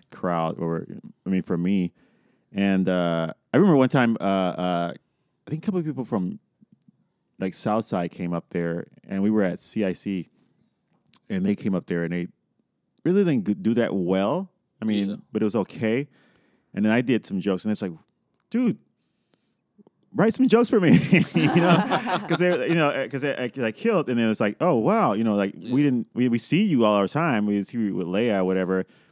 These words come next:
Speaker 1: but you never gone up and jokes and notes, but then we actually see you, and you're like, "Oh, man, you're, like, super funny," you know? And it's like
Speaker 2: I,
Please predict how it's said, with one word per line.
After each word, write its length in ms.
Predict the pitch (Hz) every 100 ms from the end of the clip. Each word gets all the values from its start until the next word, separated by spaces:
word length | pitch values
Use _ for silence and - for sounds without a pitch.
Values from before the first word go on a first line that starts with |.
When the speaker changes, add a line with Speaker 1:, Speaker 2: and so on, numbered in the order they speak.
| -
Speaker 1:
but 120 | -
you 60 | 131
never 200 | 110 98
gone 300 | 101 101 110
up 180 | 147
and 140 | 101 98 -
jokes 200 | 101 104
and 100 | 98
notes, 240 | 156 156 -
but 160 | 101
then 280 | 110 104 101 _ _ _ _ _ -
we 80 |
actually 220 | 123 110 104
see 240 | - 220
you, 320 | 151 113 120 -
and 100 | 110
you're 100 | 107
like, 160 | 95 - -
"Oh, 160 | 170 139
man, 160 | 165 135
you're, 120 | 147
like, 120 | 101
super 220 | - 139
funny," 460 | - 190 190 92 92
you 60 | 107
know? 260 | 90 87 - - -
And 120 | 92 90
it's 140 | 85
like 180 | 90 85 - _ _ _ _
Speaker 2:
I, 100 | 101